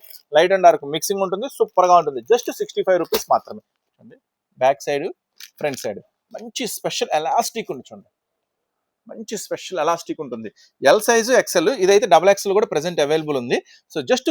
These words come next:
సిక్స్టీ ఫైవ్ రూపీస్ మాత్రమే. కలర్స్ మ్యాచింగ్ చూసారు కదా, సూపర్ కలర్స్ మ్యాచింగ్. అంతేకాకుండా ఇక్కడ సెవెంటీ ఫైవ్లో ఇది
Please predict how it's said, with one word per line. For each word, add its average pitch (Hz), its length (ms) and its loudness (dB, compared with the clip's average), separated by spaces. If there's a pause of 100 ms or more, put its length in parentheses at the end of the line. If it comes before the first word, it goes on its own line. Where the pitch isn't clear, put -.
సిక్స్టీ - 260 -6
ఫైవ్ 165 140 4
రూపీస్ 220 300 -6
మాత్రమే. 117 340 0
కలర్స్ 156 240 0
మ్యాచింగ్ 170 260 -8
చూసారు 165 240 -6
కదా, 185 120 0 (400)
సూపర్ 180 380 0
కలర్స్ 151 260 2
మ్యాచింగ్. 123 300 -6 (140)
అంతేకాకుండా 170 560 2 (1120)
ఇక్కడ 175 180 0 (320)
సెవెంటీ 190 480 2
ఫైవ్లో 135 300 4 (840)
ఇది 139 80 -10